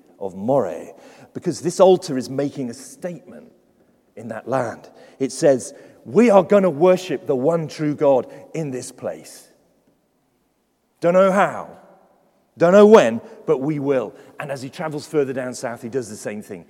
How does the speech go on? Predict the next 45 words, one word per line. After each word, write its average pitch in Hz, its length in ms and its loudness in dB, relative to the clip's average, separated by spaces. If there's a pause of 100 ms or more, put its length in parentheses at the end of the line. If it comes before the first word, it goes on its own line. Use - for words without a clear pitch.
(160)
He 107 140 -18
builds 156 480 -4 (100)
an 110 140 -12
altar 143 460 0
to 123 180 -12
the 110 80 -8
living 110 320 -8
God. 90 420 -8 (920)
But 135 160 -6
another 247 280 -6
key - 220 -10
thing 170 240 -12
we 131 100 -8
learn 208 300 -2
here 185 220 -6
about 120 220 -8
the 127 60 -6
life 147 260 -6
of 117 100 -16
faith 208 520 -6 (340)
is 127 180 -12
that 175 160 -4
it's, - 280 -8 (400)
it's 151 220 -14
not 220 240 -6
a 202 100 -4
marathon. 226 580 -6
It's, - 300 -14
it's, 180 160 -8
sorry, 190 220 -4
it's 156 140 -8
not 220 160 -8
a - 20 -10
sprint, 185 480 -4
it's 180 160 -8
a 180 40 -4
marathon. 202 640 -4 (280)
It's 190 240 -4
a 214 60 0
journey. 196 880 0 (260)
It 170 120 -6
has 202 280 0
ups - 260 -2
and 185 160 0
downs. 180 560 0